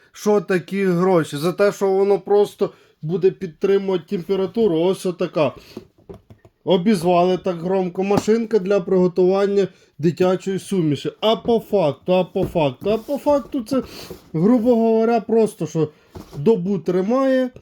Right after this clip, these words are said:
Це тут дві літри, да? На дві літри, дві літри заливається водичка, виставляється определенна температура. І все, що ви в будь-який час отако і вночі приходите, раз, кнопочку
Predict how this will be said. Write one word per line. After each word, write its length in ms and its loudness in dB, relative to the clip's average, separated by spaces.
Це 120 -4
тут 400 -8
дві 180 0
літри, 320 0
да? 160 0
На 180 2
дві 240 0
літри, 400 0
дві 200 -2
літри 340 0
заливається 680 2
водичка, 520 -2
виставляється 840 0
определенна 760 -2
температура. 1000 0
І 140 0
все, 300 -2
що 160 -4
ви 140 2
в 40 2
будь-який 420 0
час 320 -4
отако 460 -2
і 120 0
вночі 680 0
приходите, 800 0
раз, 540 0
кнопочку 640 -2